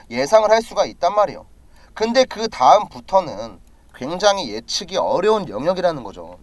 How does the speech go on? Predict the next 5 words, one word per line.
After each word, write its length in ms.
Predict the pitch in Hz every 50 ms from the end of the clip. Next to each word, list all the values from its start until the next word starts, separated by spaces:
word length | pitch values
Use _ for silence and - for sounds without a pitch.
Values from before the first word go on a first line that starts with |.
| - -
지금까지는 600 | - - 185 247 254 240 247 240 226 226 226 220
회사 220 | 240 254 247 269
측의 320 | 254 - - 254 220 220 220
발빠른 540 | - - 123 127 - - 170 170 180 175
대응과 500 | 160 123 110 120 139 135 - 87 90 101